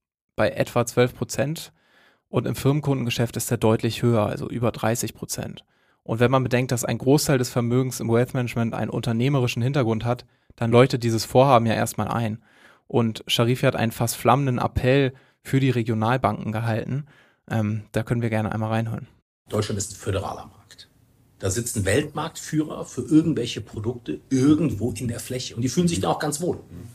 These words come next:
Speaker 2: Die Volksbank, die da vor Ort sitzt, hat in der dritten, vierten Generation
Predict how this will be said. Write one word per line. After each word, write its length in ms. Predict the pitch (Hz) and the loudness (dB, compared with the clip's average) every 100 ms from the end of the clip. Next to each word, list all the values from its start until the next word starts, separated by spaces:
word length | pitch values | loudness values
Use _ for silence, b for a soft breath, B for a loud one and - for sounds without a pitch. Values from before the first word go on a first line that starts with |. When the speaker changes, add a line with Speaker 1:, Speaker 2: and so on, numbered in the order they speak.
| - 110 | -10 -6
Speaker 2:
Die 80 | |
Volksbank, 580 | 107 - 262 - 208 185 | 4 6 6 4 -2 -2
die 80 | - | -4
da 160 | 170 - | -4 -4
vor 220 | - 170 | -2 0
Ort 260 | 156 147 | 2 0
sitzt, 320 | - 101 - - _ | -4 -6 -8 -10 _
hat 160 | - - | -14 -8
in 80 | 117 | -6
der 120 | 104 | -2
dritten, 340 | 180 196 143 | 0 0 0
vierten 340 | - 190 190 135 | -2 -2 0 -4
Generation 800 | 135 123 123 - - 127 92 | -2 -4 -8 -6 -2 -2 -4